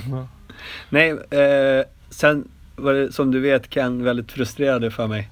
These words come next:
Speaker 1: Kentan, Kentan.
Speaker 2: Kenta, förlåt.
Speaker 1: Kentan,
Speaker 2: Det var väldigt
Speaker 1: ja.
Speaker 2: frustrerande för mig, Kenta. Att, eh, jag träffade en kille som, eh,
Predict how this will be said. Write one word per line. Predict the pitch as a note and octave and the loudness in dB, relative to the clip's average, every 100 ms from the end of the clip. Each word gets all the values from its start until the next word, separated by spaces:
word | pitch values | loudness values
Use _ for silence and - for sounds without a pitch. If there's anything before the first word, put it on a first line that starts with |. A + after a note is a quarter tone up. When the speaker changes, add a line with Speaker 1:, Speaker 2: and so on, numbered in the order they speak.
| - | 2
Speaker 1:
Kentan, | B2 A2+ G#2+ F2 A2+ | 2 2 -4 -6 -6
Kentan. | - G2+ | -4 2
Speaker 2:
Kenta, | D#3 A#2 A2 | 2 4 2
förlåt. | - C3 A2+ | 2 0 0
Speaker 1:
Kentan, | A2 G#2 G#2 | -2 -8 -6
Speaker 2:
Det | B2+ | -2
var | B2 | 0
väldigt | C3 A#2+ A#2 | 0 0 -4
Speaker 1:
ja. | A2 | -4
Speaker 2:
frustrerande | B2+ - C#3+ C3 B2 | -4 0 0 0 -2
för | A#2+ | -6
mig, | A2+ | -6
Kenta. | G#2+ G#2 G2+ G2+ - - - - - | -4 -6 -6 -10 -14 -20 -20 -20 -12
Att, | - A2 - | -6 -6 -2
eh, | A#2+ A2 G#2+ G2+ | -2 0 -2 -6
jag | A2+ | -8
träffade | A2 A#2 - A#2 | -2 -2 0 -2
en | A2+ A2 | -2 -2
kille | A#2+ G#2+ G#2 | -4 -4 -4
som, | A2+ G#2 G#2+ | -4 -4 -6
eh, | G#2 | -8